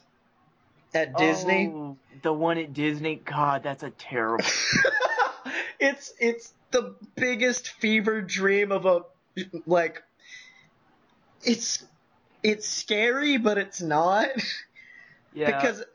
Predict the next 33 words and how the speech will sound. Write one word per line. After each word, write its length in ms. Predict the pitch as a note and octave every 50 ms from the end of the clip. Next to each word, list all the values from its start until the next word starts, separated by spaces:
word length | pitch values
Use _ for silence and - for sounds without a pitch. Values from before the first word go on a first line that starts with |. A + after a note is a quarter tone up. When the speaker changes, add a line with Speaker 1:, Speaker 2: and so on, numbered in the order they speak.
| F3 -
Speaker 1:
for 120 | - G#3+ G3+
those 420 | F#3 A3+ A#3+ A#3+ B3 A#3+ A3 -
who 120 | A#3 G#3
have 60 | F#3 F3
never 240 | F3+ F3+ F3 E3+ D#3+
been 240 | C#3+ E3 D#3+ D3+ D#3
to 60 | D3+
Disney 380 | C3+ D3 C#3 C3+ C3 C#3 C#3+
or 160 | C#3 C#3 C#3 C3
who 200 | C#3 D3+ C#3+ D3+
have 200 | C#3+ C#3 C3 D3
not 320 | C#3+ C#3 C3+ - - -
had 220 | D#3 D#3+ D3 D3+
the 80 | D3 C#3+
joy 500 | B2+ B2 C3+ D3+ D3+ D3+ D3+ E3+ D3+ D#3
of 140 | D3 - C#3
riding 340 | C#3 C#3 D3+ D#3 D#3 D3 C#3
the 80 | D3
Winnie 280 | C3+ B2+ C#3+ C#3+ D3 C#3+
the 120 | C#3+ C#3+
Pooh 380 | C#3 - _ - F3 E3 E3+ E3+
ride, 480 | D#3 C#3 A#2 G#2+ G#2+ A2 A#2 A#2 C#3 - _ _ _ _ _ - - - - - - - - - - - _ - -
the, 280 | D3 E3 F3 E3+ E3 E3+
uh, 220 | D#3 D3+ D3+ D3
story 580 | - - - - - A#3+ A#3 B3+ B3+ A#3+ G#3+ G3
behind 600 | D#3+ F3 E3+ E3+ F3 A3 G#3+ G#3+ G#3 F#3 D#3+ C#3
it 220 | - C3 - - - E3
is 180 | D#3 D3 D3
that 180 | D3 D3+ D3 D3
the 120 | D3+ D3
Hundred 420 | C#3+ - G3+ G3+ G3+ F#3 F3+ E3+ E3+
Acre 400 | F3 E3+ E3 - - D#3+ D3+ C#3+
Wood 540 | C#3 D#3 F3 F3+ D3+ C3 A#2+ A#2 B2 C#3+